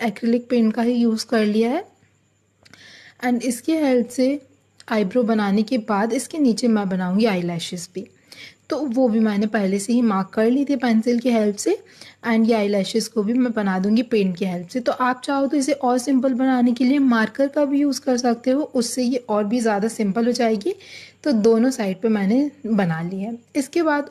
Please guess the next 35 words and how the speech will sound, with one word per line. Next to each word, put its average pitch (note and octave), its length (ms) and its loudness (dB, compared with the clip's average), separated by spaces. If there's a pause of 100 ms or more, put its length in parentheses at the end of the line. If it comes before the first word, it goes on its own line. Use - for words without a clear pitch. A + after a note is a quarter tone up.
ऊपर C#4 320 0
वाले C#4 260 0
part A3+ 340 -2
के A#3 140 -2
लिए A3+ 200 2
मैंने G3+ 280 0
ले G3 180 0
लिया G#3 200 -2
है G#3 220 -2
red G#3+ 260 0
color A3+ 420 0 (520)
and D4+ 220 4
red B3+ 220 2
color G#3 320 0
की A3 160 0
help G3+ 340 0
से C4 200 0
मैं B3+ 160 2
यहाँ G3+ 440 -2
पे D4 140 0 (1080)
about B3+ 380 0 (260)
two D#4+ 140 2
to F#4 120 2 (160)
three B3+ 280 0
centimeters C4+ 920 2
जितनी B3+ 320 0
broad G#3 440 0
line G#3 320 2
draw A3 180 0
कर G#3 200 -2
लूँगी G3+ 420 2 (680)
ये B3 100 4
red G3 280 0
color F3+ 260 -4
से। F3+ 180 -6